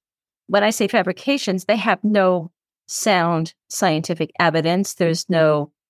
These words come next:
there's no empirical evidence for holding these ideas. They're myth, they're stories.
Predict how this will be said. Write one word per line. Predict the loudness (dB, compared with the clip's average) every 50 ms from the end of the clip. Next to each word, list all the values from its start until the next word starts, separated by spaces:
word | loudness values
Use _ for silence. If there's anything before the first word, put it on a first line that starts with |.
| _ _ _ _ _ _ -6
there's | -4 -2 0
no | 0 0
empirical | 0 0 -2 -2 0 2 2 2 2 0 0 0 0 2
evidence | 2 2 2 0 0 -2 -2 -2 -4 -4 -6 -6 -4
for | -2 0 0 0 -2
holding | -4 -10 -6 -2 0 2 2 2 2 0 0 0 -2 -4 -4
these | -4 -4 -2 0
ideas. | -2 -2 -2 -2 -4 -4 -2 -2 -2 -4 -4 -4
They're | -2 0 0
myth, | 2 2 2 2 2 0 -2 -6 _ _
they're | -6 -4 -4
stories. | -4 -4 -2 0 2 2 2 0 -4 -8 -12